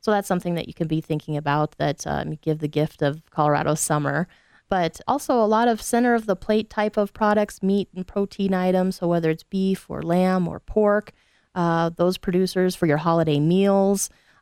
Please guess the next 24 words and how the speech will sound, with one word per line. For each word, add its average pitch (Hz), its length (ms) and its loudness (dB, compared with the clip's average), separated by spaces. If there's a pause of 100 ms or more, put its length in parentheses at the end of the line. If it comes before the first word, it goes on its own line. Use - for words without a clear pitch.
And 214 140 2
then 277 140 2
also 254 280 -2
restaurants. 233 500 0
We 170 80 0
have 170 120 0
a 165 40 0
lot 165 200 2
of 175 80 0
restaurants 180 480 0
using 175 300 0
local 170 360 0
ingredients 170 640 0
in 180 80 -2
their 175 120 2
menus, 175 540 0
so 165 120 -4
supporting 160 580 -2
them 160 240 0
during 165 240 -2
the 160 80 -4
holiday 160 420 -2
season 160 420 -6
too. 202 280 -4